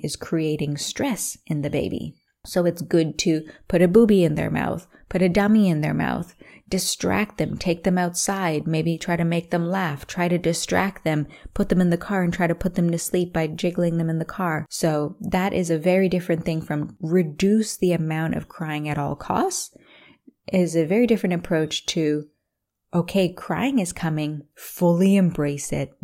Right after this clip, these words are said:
Don't stop the crying in any way. Let the baby cry. Check again. Is the nappy, you know, are they, do they need food?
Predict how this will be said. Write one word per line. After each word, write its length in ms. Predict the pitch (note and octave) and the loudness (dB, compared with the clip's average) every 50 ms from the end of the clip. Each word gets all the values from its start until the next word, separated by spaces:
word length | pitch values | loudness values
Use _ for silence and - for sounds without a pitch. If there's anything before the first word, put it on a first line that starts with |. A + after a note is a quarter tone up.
| C#3+ C#3+ C#3+ - | -10 -8 -4 0
Don't 480 | E3+ E3 E3 E3+ F3+ G3 G#3+ A3 G#3 - _ _ _ _ _ _ _ _ - | 2 2 4 4 4 6 4 4 2 -4 _ _ _ _ _ _ _ _ -10
stop 520 | - - - - - D#3+ D#3+ E3+ E3+ - | -6 -6 -4 0 0 0 0 -2 -4 -4
the 100 | - E3 | -6 -8
crying 420 | E3+ - - D#3+ D3+ D3 D3 D3 | -6 -4 -4 -4 -2 -2 -2 -2
in 140 | D3 C#3+ C3+ - - | -2 -4 -4 -4 -2
any 300 | D#3+ E3 E3+ F3+ F#3+ F#3 | -2 0 2 2 2 2
way. 440 | F3 E3 D3 C#3+ D3 - - D#3+ _ - | 0 0 0 -2 -2 -4 -6 -8 _ -6
Let 320 | D#3+ D#3 D#3 D3+ D3 - | -4 -4 -2 -4 -4 -2
the 80 | D#3+ D3+ | -4 -2
baby 320 | D3+ C#3+ C#3 C#3 C#3+ C#3 | -2 -2 -2 -2 -4 -6
cry. 500 | C#3 - - D3 C3+ C3+ - - D#3 D3 - _ | -6 -6 -6 -4 -4 -4 -4 -6 -8 -10 -12 _
Check 280 | - - - D#3+ - - | -6 -4 -2 -2 0 -2
again. 460 | D#3+ D3+ - F3+ F3+ F3 F3 E3+ E3 | -2 2 4 4 4 4 2 2 0
Is 180 | - D#3+ D3 - | 0 -2 -2 -2
the 80 | D#3 | -2
nappy, 680 | D#3 D#3+ D#3 D3+ D#3 - - D#3 D#3 D3 D3 D3+ - - | 0 0 0 0 -2 -4 -6 -6 -4 -4 -4 -4 -6 -6
you 140 | - - D3 | -6 -6 -4
know, 160 | C#3+ C#3+ - - | -4 -4 -4 -4
are 160 | - D#3 D#3 | -2 -2 -2
they, 180 | C#3+ D3+ D3+ - | -2 -2 -2 -2
do 180 | D3 E3+ D#3+ | 0 0 0
they 140 | D#3 D#3 D3+ | 2 2 2
need 260 | D3+ D3+ D3+ D3 C#3 | 0 0 -2 -2 -4
food? 460 | - - - D#3+ D#3 D3+ D3+ D3+ D3+ | -6 -4 -2 0 0 0 0 -2 -4